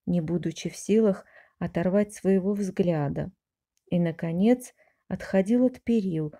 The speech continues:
у которых стоял неподвижно. Тогда снова охватывал его страх,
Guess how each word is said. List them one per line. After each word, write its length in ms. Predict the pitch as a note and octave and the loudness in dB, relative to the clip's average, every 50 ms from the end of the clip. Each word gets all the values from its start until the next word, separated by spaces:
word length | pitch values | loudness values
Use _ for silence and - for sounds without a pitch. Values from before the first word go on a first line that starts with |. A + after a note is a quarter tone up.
| _ - | _ -16
у 80 | - - | -14 -10
которых 480 | - E3+ D#3+ - - F3 F#3+ F#3+ F3 | -8 -8 -6 -2 -2 -2 0 -2 -4
стоял 440 | - - - F#3 F3 F3 F3+ F3+ F3+ | -6 -6 -6 -6 -4 -2 -2 -2 0
неподвижно. 920 | F3+ F#3+ F#3+ - G#3 G#3+ G3+ F#3 D#3 D#3 D3 C#3+ D3 - - E3 - - - _ _ _ _ _ _ _ _ _ _ | -2 -2 -2 -2 -4 -4 -4 -4 -6 -4 -4 -4 -6 -8 -8 -10 -10 -10 -12 _ _ _ _ _ _ _ _ _ _
Тогда 360 | - E3+ D#3+ - D3+ F3+ F3 | -4 -4 -4 -2 0 0 0
снова 460 | F3 - - - F3+ F3+ E3+ D#3+ E3 - | -2 -2 -2 0 0 0 0 -2 -4 -4
охватывал 680 | - - - - - E3 E3 D#3 - - D#3+ D#3+ E3 | -6 -6 -6 -6 -6 -4 -4 -4 -6 -8 -10 -8 -8
его 260 | E3 D#3 D#3 D#3 D#3+ | -8 -8 -8 -8 -10
страх, 600 | D#3+ - - - - - F#3 G#3 A3+ A3 G3 - | -10 -12 -14 -10 -6 -4 -2 -2 -2 -2 -4 -8